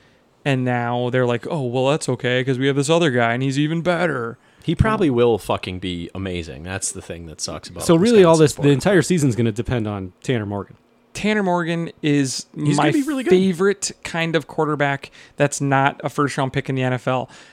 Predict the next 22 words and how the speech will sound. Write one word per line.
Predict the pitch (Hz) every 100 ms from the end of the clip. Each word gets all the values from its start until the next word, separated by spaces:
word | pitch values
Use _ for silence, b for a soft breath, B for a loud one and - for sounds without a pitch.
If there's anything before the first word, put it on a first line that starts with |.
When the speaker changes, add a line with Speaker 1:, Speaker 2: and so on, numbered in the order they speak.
| B _ _ _
Speaker 1:
I'm | - 160
not | 156 165 165
good | 156 151
enough | 151 143 -
to | -
be | 131 139 135 131 - _
an | 143
N | 135 135
F | 131
L | 131
quarterback, | 131 147 143 143 147 -
so | - 131
I'm | 131
gonna | 131 131
stay | - 131
for | 127 123
four | 135 127
years | 123 123 127 - B B 139
and | 131
dominate | 127 127 127 117
college. | - 117 65 - - - _
Speaker 2:
Yeah. | - 139